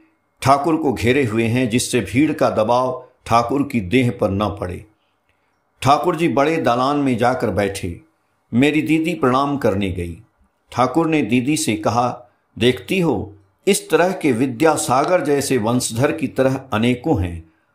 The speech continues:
हम लोग जो अनेकों होकर उनका हैं। बचपन में पढ़ा था, तुमको एक लता दी गई, तुमने उसे तोड़ दी, किंतु दस लता को ऐंठन करके जब दिया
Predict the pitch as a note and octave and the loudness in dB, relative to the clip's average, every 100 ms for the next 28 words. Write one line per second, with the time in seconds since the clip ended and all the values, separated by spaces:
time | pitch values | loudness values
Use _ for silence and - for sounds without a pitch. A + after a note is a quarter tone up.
0 | _ _ - B2+ E3 E3+ E3+ - D#3+ D#3+ | _ _ -4 -2 2 2 0 0 0 0
1 | D#3+ B2 C#3 C#3 F#3+ C#3+ C3 D3 - A#2 | 0 2 2 0 0 0 0 0 2 0
2 | - - _ _ _ C#3+ D3+ D3+ D3+ G2+ | 0 -12 _ _ _ 0 2 2 0 0
3 | F#2 E2+ - _ _ _ _ _ _ _ | -4 -8 -14 _ _ _ _ _ _ _
4 | _ _ G2+ A#2 - D3 C#3+ B2 A#2 G#2+ | _ _ -2 -2 0 0 0 0 0 2
5 | C3+ - E2+ - - _ _ _ _ _ | 0 -2 -4 -6 -14 _ _ _ _ _
6 | D#3+ E3 E3 E3 D#3+ D#3 A#2+ B2+ D#3 D3+ | 0 2 2 2 2 0 0 0 2 2
7 | C3 B2+ B2+ C#3 C#3+ - C3 C3+ C#3 C#3 | 0 0 0 0 -4 0 0 2 0 -2
8 | G#2+ C3+ A2+ - C3+ D3+ G#2 F#2+ E2+ - | -4 -4 -4 0 2 2 0 -4 -6 -6
9 | C#3+ D#3 D#3 G#2 D#3 D#3+ C3 C3 D3 C#3+ | -2 0 0 2 0 2 0 0 0 0
10 | C#3+ - - C3 C3 D#3 D3 C3+ A#2+ B2+ | -2 -4 0 0 0 -2 0 0 0 0
11 | A2+ G2 F2+ A#2 B2+ B2+ - | 0 -2 0 2 2 0 -6